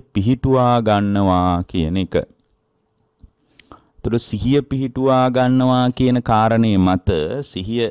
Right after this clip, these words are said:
පිහිටුවා ගන්න අපිට බැරි වුණාම තමයි මේ ලෝකේ ඔක්කොම අරුබුදය මතුවෙන්නේ.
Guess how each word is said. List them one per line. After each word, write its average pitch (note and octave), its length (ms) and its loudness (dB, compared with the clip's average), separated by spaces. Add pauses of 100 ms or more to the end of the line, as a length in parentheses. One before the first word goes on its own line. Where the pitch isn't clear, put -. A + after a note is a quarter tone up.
(140)
පිහිටුවා A2 540 -2
ගන්න A2 280 2
අපිට G2 260 -4
බැරි E2+ 280 -2
වුණාම F#2 480 2 (760)
තමයි E2+ 500 0 (100)
මේ - 220 -6
ලෝකේ D#2 500 -4
ඔක්කොම - 420 -2 (320)
අරුබුදය F2+ 600 0
මතුවෙන්නේ. E2+ 800 -2